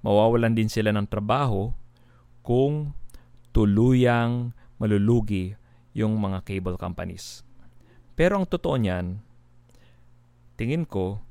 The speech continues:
maraming factors ang pagkalugi ng cable. I doubt na malaking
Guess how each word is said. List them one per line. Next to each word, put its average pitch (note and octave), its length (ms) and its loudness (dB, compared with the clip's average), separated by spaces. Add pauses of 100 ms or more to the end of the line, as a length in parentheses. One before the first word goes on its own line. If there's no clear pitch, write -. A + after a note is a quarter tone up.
(400)
maraming C3+ 400 2
factors - 1040 -4 (560)
ang A2+ 160 -2
pagkalugi G#2+ 640 0
ng G2 160 -2
cable. G2 480 -10 (1200)
I A2+ 120 0
doubt A2+ 360 2 (120)
na G#2+ 80 0
malaking G#2 520 0